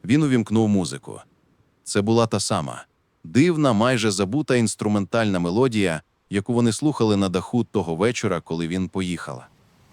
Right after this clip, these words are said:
"Ти пам'ятаєш?" прошепотіла вона. "Я пам'ятаю кожен звук, Софа". Він повернув голову і на мить подивився на неї з такою силою, що вона відчула, як її щоки спалахнули.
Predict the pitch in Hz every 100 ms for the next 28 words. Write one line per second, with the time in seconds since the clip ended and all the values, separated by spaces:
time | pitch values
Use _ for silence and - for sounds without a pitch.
0 | - - _ _ - - 101 95 92 98
1 | 107 170 151 76 - - _ _ _ _
2 | - - 95 104 92 87 82 82 69 65
3 | - _ _ _ _ - 92 107 113 110
4 | 117 131 117 - 120 110 107 90 107 135
5 | 98 - 135 - 65 57 _ _ _ 104
6 | 110 98 95 101 92 82 139 123 113 107
7 | 101 110 160 - 117 104 107 127 - 107
8 | 104 113 101 - - 90 110 107 92 -
9 | 104 80 67 60 - _ _ _ - -
10 | 131 151 143 - 165 120 95 - 101 101
11 | - - 107 - 85 - 85 82 87 76
12 | 60